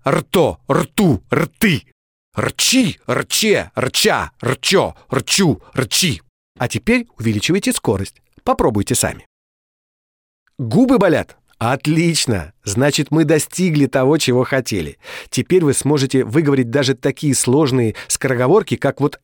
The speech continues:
эти, например. Расскажите про покупки. Про какие про покупки? Про покупки, про покупки, про покупочки мои. Всех скороговорок не перескороговоришь, не перевыскороговоришь.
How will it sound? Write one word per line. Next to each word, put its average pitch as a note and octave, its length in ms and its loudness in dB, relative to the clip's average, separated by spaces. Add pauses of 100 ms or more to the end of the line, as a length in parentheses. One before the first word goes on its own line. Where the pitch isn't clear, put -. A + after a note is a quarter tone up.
(100)
эти, C#3 260 0
например. E2 480 -8 (680)
Расскажите G#3 600 0
про B2+ 140 -4
покупки. - 480 -2
Про - 220 -6
какие C#4 480 2
про C#4 180 0
покупки? C#4 480 0
Про - 240 -2
покупки, - 540 -2 (160)
про D#3 140 -2
покупки, - 520 0
про - 160 -4
покупочки - 560 -2
мои. G2+ 280 -2 (440)
Всех A#3 320 0
скороговорок E3+ 640 2
не C#3+ 80 2
перескороговоришь, C#3 760 2
не C#3+ 80 2
перевыскороговоришь. C3 1040 0